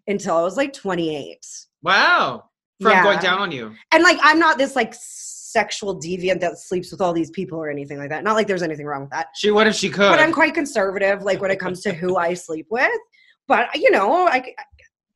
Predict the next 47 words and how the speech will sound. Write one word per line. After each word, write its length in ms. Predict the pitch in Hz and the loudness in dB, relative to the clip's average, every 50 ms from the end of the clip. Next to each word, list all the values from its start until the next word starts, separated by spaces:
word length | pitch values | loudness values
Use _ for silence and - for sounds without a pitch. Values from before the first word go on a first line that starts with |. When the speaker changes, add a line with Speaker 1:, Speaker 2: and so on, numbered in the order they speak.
| _ _ - - | _ _ -6 -4
Speaker 1:
I 80 | 269 | -4
can 160 | 285 330 330 | -2 -2 -4
fit 120 | 330 349 - | -4 -4 -4
them 120 | 359 311 | -2 -2
on 100 | 285 269 | -2 -2
two 220 | 269 - 285 262 208 | -2 -4 -4 -4 -2
hands. 720 | 226 262 311 302 226 170 170 170 208 240 277 277 - _ - | -2 -2 -2 -2 -2 -4 -6 -10 -12 -12 -12 -14 -14 _ 0
But 240 | 269 240 220 220 220 - _ _ _ _ _ _ _ - | 4 4 4 4 2 -4 _ _ _ _ _ _ _ -8
at 40 | 240 | -4
the 100 | 330 359 | -2 -2
age 80 | 359 277 | 0 -2
of 60 | 311 | -4
twenty-eight, 540 | 294 - 330 285 277 320 392 349 233 233 - | -4 -2 -2 0 0 0 0 0 0 0 0
like, 260 | 208 202 196 196 196 - | 0 -2 -2 -2 -4 -6
there 100 | 214 196 | -6 -6
was 100 | 196 196 | -2 -2
obviously, 520 | 202 202 214 220 208 - - 208 190 190 | -2 0 0 -2 -4 -4 -8 -8 -6 -6
that 160 | 175 175 175 180 | -4 -4 -6 -6
was 120 | 196 175 | -6 -10
at 80 | 185 160 | -8 -8
my 120 | 160 156 | -8 -8
higher 360 | 156 - 202 208 226 226 208 190 | -8 -4 -4 -2 0 0 -2 -4
peak 380 | 196 - - 175 208 214 - - | -6 -8 -8 -8 -8 -8 -10 -12
because 520 | 185 175 175 180 170 170 170 165 - - _ _ _ _ _ _ | -12 -10 -4 -2 -2 -2 -2 -4 -10 -18 _ _ _ _ _ _
it's 120 | 147 _ | -20 _
been 120 | - 165 | -14 -12
a 60 | 165 165 | -10 -10
long 180 | 165 165 170 | -10 -10 -10
time 220 | 165 170 185 175 139 | -10 -10 -12 -12 -12
since 120 | 143 139 | -14 -14
I 100 | 147 143 | -12 -12
went 140 | 143 139 143 | -12 -12 -8
outside. 560 | 147 233 226 - 311 285 277 - 302 285 - - | -8 -8 -4 -2 -2 -2 -2 -2 -4 -4 -4 -8
Speaker 2:
<laughs> 80 | 226 - - - - - - 269 | -10 -10 -10 -12 -12 -4 0 4
Speaker 1:
Um, 340 | 285 294 302 294 - 247 262 | 4 4 4 2 0 -2 -2
but, 160 | 381 330 320 | -2 -2 0
you 80 | 392 | 0
know, 260 | 392 330 285 277 339 - - | 0 2 2 2 0 2 0
it 140 | 277 285 - | 0 -2 -2
took 240 | - - 339 339 | -4 -4 -4 -4
a 40 | 330 | -2
long 240 | 311 285 277 285 294 | -4 -2 -2 -2 -2
time, 300 | 294 - 277 277 269 262 - - | -4 -4 -2 -2 -2 -2 -4 -2
in 120 | 254 233 240 | -2 0 0
my 160 | 254 277 359 | 2 0 0
opinion, 400 | 381 - 269 269 277 269 262 247 | -2 -2 -4 -4 -4 -4 -4 -6
for 460 | - - 247 240 240 240 240 233 - | -6 -6 -4 -2 -2 -2 -2 -2 -4